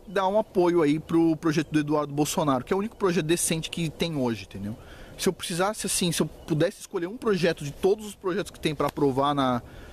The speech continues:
é, Câmara dos Deputados e Senado, et cetera, escolheria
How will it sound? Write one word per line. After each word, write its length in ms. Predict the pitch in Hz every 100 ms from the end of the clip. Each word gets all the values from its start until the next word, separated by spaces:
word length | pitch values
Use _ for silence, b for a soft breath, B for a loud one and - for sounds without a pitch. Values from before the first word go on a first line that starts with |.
| B B
é, 420 | 135 127 123 120 -
Câmara 240 | 156 147
dos 180 | 127 123
Deputados 760 | 131 - - 147 147 139 120
e 180 | 120 117
Senado, 420 | 110 127 135 139
et 80 | 127
cetera, 280 | - 147 -
escolheria 680 | - 165 151 135 131 156